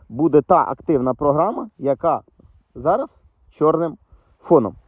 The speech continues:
Зверніть увагу на верхню шкалу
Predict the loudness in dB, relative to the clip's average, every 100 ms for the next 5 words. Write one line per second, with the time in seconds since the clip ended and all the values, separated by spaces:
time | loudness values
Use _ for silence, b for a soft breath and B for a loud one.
0 | -20 _ _ _ _ _ _ _ _ -4
1 | 2 2 2 2 4 4 2 0 2 2
2 | 0 -4 -6 -2 -2 -2